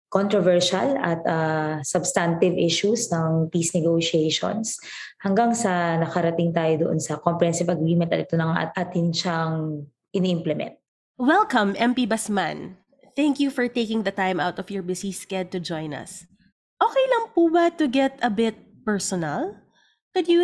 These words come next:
Speaker 2: tell us more about yourself?
Speaker 1: Okay. Ah, lumaki ako sa, at pinanganak ako sa Metro Manila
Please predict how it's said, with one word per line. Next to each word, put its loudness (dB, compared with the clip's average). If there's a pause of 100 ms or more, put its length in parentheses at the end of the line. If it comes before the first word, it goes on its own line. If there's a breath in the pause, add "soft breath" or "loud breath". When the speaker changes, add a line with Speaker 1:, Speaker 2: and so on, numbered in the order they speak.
Speaker 2:
tell 2
us -2
more 4
about 0
yourself? -4 (240)
Speaker 1:
Okay. -4 (480 loud breath)
Ah, 2
lumaki 2
ako 0
sa, -2 (560)
at -6
pinanganak 0
ako -2
sa -4
Metro 0
Manila 0